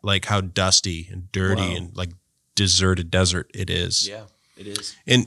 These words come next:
Speaker 1: and there, there's something to that, you know, when we become believers in Jesus Christ, there is a,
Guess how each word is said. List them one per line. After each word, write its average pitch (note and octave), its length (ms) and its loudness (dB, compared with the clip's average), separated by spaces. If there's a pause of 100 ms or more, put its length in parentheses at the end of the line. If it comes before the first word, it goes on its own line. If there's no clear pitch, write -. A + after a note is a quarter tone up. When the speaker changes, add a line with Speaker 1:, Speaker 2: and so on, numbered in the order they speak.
Speaker 1:
and C3 180 4
there, C3 160 2
there's C3 240 4
something F3 440 6
to B2 300 4
that, F2+ 280 0
you A2 140 0
know, G#2+ 160 2
when A2 220 0
we F#3 440 2
become C3 360 2
believers G#2+ 540 2
in G2 120 -2
Jesus F#2+ 420 2
Christ, F#2 680 0 (520)
there A#2+ 240 8
is E3 260 8
a, G2 320 2